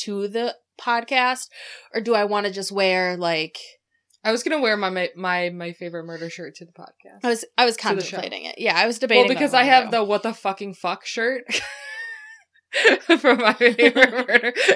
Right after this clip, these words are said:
Speaker 2: It's a real shirt. <laughs> Okay.
Speaker 1: I love it.
Speaker 2: That, uh, Lexi, who we're going with in her mom van, got me.
Speaker 1: I love that.
Speaker 2: Yeah.
Speaker 1: I was thinking about wearing this shirt.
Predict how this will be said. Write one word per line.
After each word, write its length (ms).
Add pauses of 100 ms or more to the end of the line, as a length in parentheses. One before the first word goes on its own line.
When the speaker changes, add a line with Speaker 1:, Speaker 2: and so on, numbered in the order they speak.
(140)
Speaker 2:
It's 180
a 120
real 200
shirt. 440
<laughs> 60 (680)
Okay. 680 (200)
Speaker 1:
I 120
love 240
it. 160 (560)
Speaker 2:
That, 380
uh, 240
Lexi, 420
who 160
we're 140
going 320
with 240
in 200
her 120
mom 320
van, 320
got 240
me. 220 (360)
Speaker 1:
I 200
love 180
that. 240 (760)
Speaker 2:
Yeah. 180 (580)
Speaker 1:
I 100
was 100
thinking 300
about 220
wearing 260
this 180
shirt. 300